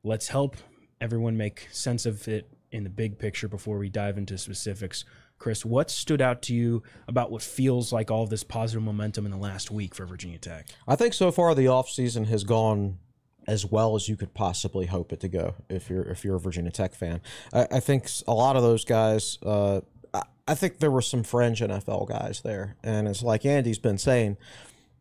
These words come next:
Speaker 2: these days, I think you can make more guaranteed money in N I L than you can,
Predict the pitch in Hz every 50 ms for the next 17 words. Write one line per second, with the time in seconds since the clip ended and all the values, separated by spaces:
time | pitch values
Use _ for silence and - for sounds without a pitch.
0 | _ _ _ - - - _ 135 143 151 - - 151 135 123 113 - 120 135 -
1 | 151 135 - 190 190 - 180 160 143 135 135 - - 135 131 127 127 127 123 120
2 | 120 - - _ - - 110 104 131 127 127 123 117 - - 127 120 110 113 117
3 | 113 113 113 110 110 104 104 107 107 107 104 98 98 101 101 104 104 101 98 95
4 | 92 - - - - - - - _ - 113 113 110 107 104 104 101 101 110 110
5 | - - 120 110 110 110 104 98 98 101 98